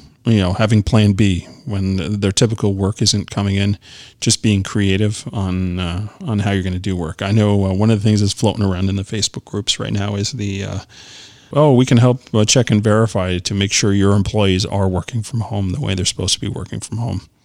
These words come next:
There may be some investigators that are interested in doing that kind of work, and there's probably some money in it. I don't know. It doesn't sound very interesting to me, but that's my own personal opinion, and I've been known to turn away work that doesn't, uh,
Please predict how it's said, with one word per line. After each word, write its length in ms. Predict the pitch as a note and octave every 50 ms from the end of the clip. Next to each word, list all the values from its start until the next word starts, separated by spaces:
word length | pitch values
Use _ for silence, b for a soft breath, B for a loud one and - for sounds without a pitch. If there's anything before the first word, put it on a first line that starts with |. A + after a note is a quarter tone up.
| _ _ _ _ _ _ _ _ _ _ _ _ _ _ _ _ _ -
There 100 | A2 G2+
may 140 | G#2 G#2
be 100 | G#2 G#2
some 180 | G2+ - G2+ G#2
investigators 600 | G2+ F#2+ G#2 G2+ - - - A2+ G2 G2+ G2+ G#2
that 120 | G#2 F#2+
are 100 | F#2+ F#2+
interested 420 | F#2+ G2 - - G#2 - - G#2+ G2
in 60 | G2
doing 200 | F#2 G2 F#2+ F#2+
that 140 | F#2+ F#2+ -
kind 160 | - G#2 G2
of 120 | F#2 F#2
work, 300 | G2+ F#2+ G2+ - - -
and 320 | A#2+ A2+ - F2+ F#2 G2+ - -
there's 140 | E3 D#3+ -
probably 300 | - - A#2+ A2+ A2+ G#2+
some 160 | - - A2
money 320 | G2+ G2+ G2+ G#2 G#2 G#2 G2+
in 100 | G2+ G2+
it. 220 | G#2 G2+ - - B B B B B B B B B B B _
I 60 | G#2+
don't 120 | F#2 F2+
know. 100 | F2+ F2+
It 80 | F#2 -
doesn't 220 | - G2+ G2+ G#2+
sound 260 | G2+ - A#2 G2+ F#2+ F#2
very 200 | F#2+ F2 F#2 F#2+
interesting 420 | G2 - G2 - - A2+ G#2 G2
to 100 | - G2+
me, 200 | G#2 G#2+ G#2+ G#2+
but 140 | F#2+ F#2 -
that's 200 | G2 F#2+ - -
my 140 | G#2 G#2 G#2+
own 180 | A2+ B2 B2
personal 380 | - - A#2 A2+ - - A#2 A2
opinion, 420 | G#2+ - A#2 A2+ A2+ A2+ A2 G#2+
and 240 | G#2 G2 G2+ G#2 - - - -
I've 160 | G#2 A2 A2
been 160 | A2+ A2+ A2+
known 220 | G#2+ G#2+ A2 A2 G#2
to 80 | A#2+
turn 200 | G#2 - A2 G#2
away 180 | G#2+ G#2+ G2+ G2+
work 300 | G#2+ G#2 G2 G#2 G2 -
that 220 | A2+ G2+ F2+ F#2+
doesn't, 440 | - G2+ F2+ - G2+ G2+ - - -
uh, 260 | - G#2+ F#2+ F#2+ -